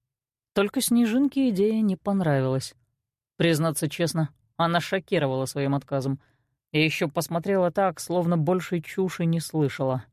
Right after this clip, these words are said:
И выскочила из кабинета, будто я маньяк какой-то. «Да и плевать.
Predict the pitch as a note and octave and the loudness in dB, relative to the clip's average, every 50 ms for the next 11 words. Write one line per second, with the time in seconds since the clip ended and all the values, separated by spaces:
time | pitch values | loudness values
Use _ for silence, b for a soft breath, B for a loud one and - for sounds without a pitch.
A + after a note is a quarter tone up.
0 | _ _ _ _ _ _ _ _ _ _ - A#3 A#3+ A#3 B3+ C#4 - - C4+ - | _ _ _ _ _ _ _ _ _ _ 0 2 2 4 2 2 0 -2 -6 -6
1 | - C4 A#3+ A3+ - - - E3 D#3+ D3+ D3 C#3+ C#3 - C#3+ A#2+ - _ - C3+ | -4 -2 0 0 0 -2 -2 0 2 2 2 2 0 0 -4 -6 -8 _ -8 -8
2 | C3 - _ - D3 C3 C#3+ C#3 C#3+ C#3+ C#3+ C#3 C3 C3 B2+ - - - C#3 - | -8 -8 _ -4 -2 0 2 2 2 2 2 2 2 0 -2 -4 -4 -4 -4 -2
3 | - C3+ C3+ - - C#3 - _ _ _ _ _ _ _ _ _ _ _ _ _ | -2 -4 -4 -4 -6 -8 -8 _ _ _ _ _ _ _ _ _ _ _ _ _
4 | _ _ _ _ _ _ _ - D#3+ C#3 B2+ D#3+ D#3+ F#3+ E3+ D#3+ - E3 D3 C#3 | _ _ _ _ _ _ _ -12 -8 -4 -2 0 2 2 2 2 2 0 0 0
5 | B2+ B2 A#2 - - | 0 -2 -6 -8 -12